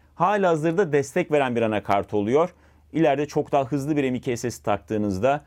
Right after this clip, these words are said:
bu hızdan sonuna kadar faydalanabileceksiniz. Bunun altını çiziyorum tekrar ve tekrar.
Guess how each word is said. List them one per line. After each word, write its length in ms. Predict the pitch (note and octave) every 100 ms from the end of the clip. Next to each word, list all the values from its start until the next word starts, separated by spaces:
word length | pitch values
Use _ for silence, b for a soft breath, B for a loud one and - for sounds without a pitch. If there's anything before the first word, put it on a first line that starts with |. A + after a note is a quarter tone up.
| b b b
bu 120 | C3
hızdan 420 | C3+ G#2+ B2 C#3+ -
sonuna 440 | - A2+ A#2+ D#3
kadar 360 | - A#2+ B2 D3
faydalanabileceksiniz. 1200 | - A#2 A#2 A#2+ A#2+ A2+ A2 A2+ G#2+ - D#2+ -
Bunun 200 | - A#2
altını 380 | G#2 F2 - C3
çiziyorum 420 | A#2+ A2 F#2+ E2+
tekrar 360 | - E2+ E2+ D2+
ve 80 | C#2+
tekrar. 420 | E2 D2 C#2